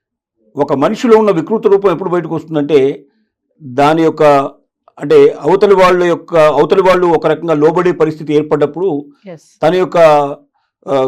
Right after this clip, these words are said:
Speaker 1: గొప్పతనం ఏమిటో లేకపోతే తను డామినేట్ చేయడం ఎట్లా అనేది మొదలు పెడతారు. ఆ డామినేషన్ ఎప్పుడైతే స్టార్ట్ అయిపోతుందో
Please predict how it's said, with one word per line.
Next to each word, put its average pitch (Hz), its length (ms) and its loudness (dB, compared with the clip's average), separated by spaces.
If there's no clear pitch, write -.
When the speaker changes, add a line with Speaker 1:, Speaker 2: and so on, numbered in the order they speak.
Speaker 1:
గొప్పతనం 151 600 -2
ఏమిటో 160 260 -2
లేకపోతే 147 400 0
తను 147 280 -4
డామినేట్ 170 400 0
చేయడం 151 220 0
ఎట్లా 147 180 -4
అనేది 139 320 -4
మొదలు 143 280 -2
పెడతారు. - 320 -12
ఆ 151 40 -2
డామినేషన్ 208 600 0
ఎప్పుడైతే 196 260 -2
స్టార్ట్ 156 320 -2
అయిపోతుందో 151 680 -2